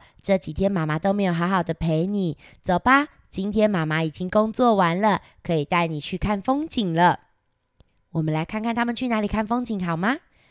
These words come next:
翻书来看看吧。哇，好美哦！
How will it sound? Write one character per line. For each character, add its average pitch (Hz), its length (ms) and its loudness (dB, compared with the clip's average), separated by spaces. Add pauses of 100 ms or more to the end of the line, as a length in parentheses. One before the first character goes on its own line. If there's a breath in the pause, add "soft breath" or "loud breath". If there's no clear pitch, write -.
(120)
翻 185 180 0
书 202 160 -2
来 185 100 2
看 208 200 -4
看 233 180 0
吧。 208 500 0 (1600 soft breath)
哇， 269 1200 2 (800 soft breath)
好 254 380 0
美 262 560 4
哦！ 247 600 4